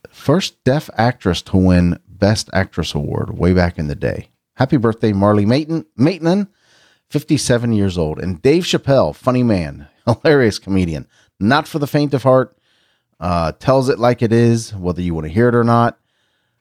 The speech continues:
Uh, he has his style. He actually lives just north here, and this north here in, uh, in the Cincinnati area. He's somewhere between Cincinnati and Dayton, I think he,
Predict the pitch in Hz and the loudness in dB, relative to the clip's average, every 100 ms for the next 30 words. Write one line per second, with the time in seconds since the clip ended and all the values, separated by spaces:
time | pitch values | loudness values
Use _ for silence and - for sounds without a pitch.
0 | - 78 73 69 - 107 95 117 131 - | -8 -4 -4 -6 -4 -2 2 2 2 2
1 | 131 113 - 98 80 67 71 _ - 214 | 0 0 0 0 0 -4 -14 _ -2 0
2 | 311 143 - 151 104 120 85 - 107 - | 0 -2 -2 0 2 2 0 -4 -6 0
3 | 110 110 - 76 69 - _ _ _ _ | 2 2 0 -4 -4 -8 _ _ _ _
4 | _ - 98 98 - - 101 92 - 85 | _ 0 2 2 -2 0 2 0 0 0
5 | 76 73 - - 78 76 76 76 98 87 | 0 -2 -8 -8 -4 -2 -2 -2 -2 0
6 | 92 85 76 78 76 67 73 - - 92 | 2 2 2 2 0 -2 -8 -14 0 0
7 | - 135 98 85 95 85 - 95 - 90 | 2 0 0 0 0 0 0 -2 0 0
8 | 78 73 73 82 - 69 64 67 - 69 | 0 -2 -2 -4 -4 -6 -6 -8 -6 -10